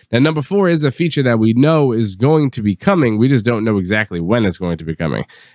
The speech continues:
And, uh, there's, and there's a few more of those on my list. But these are, again, this is a list I want to be ready for S three of N B A Top Shot. So my number four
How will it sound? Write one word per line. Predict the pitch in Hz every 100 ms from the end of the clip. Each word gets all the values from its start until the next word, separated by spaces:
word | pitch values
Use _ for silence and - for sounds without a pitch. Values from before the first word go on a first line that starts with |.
| -
And, | 131
uh, | 139 135
there's, | 139 123
and | 120 123
there's | 120
a | 117
few | 156 139
more | 127 117
of | 98
those | 107 101 95 -
on | 104 104
my | 101 92
list. | 90 92 71 -
But | 104
these | 120 110
are, | 117 110
again, | 87 87 110 113
this | 107 113
is |
a | 110
list | 104 107
I | 92 95
want | 104 104 71
to | -
be | 98 98
ready | 98 139 143 110 101 - _ _
for | 123 117 110 -
S | 107 104 -
three | - 104 101
of | 92
N | 95
B | 92
A | 85
Top | 98 87
Shot. | - 64 - - _
So | -
my | 120
number | 147 185 180
four | - 135 160 165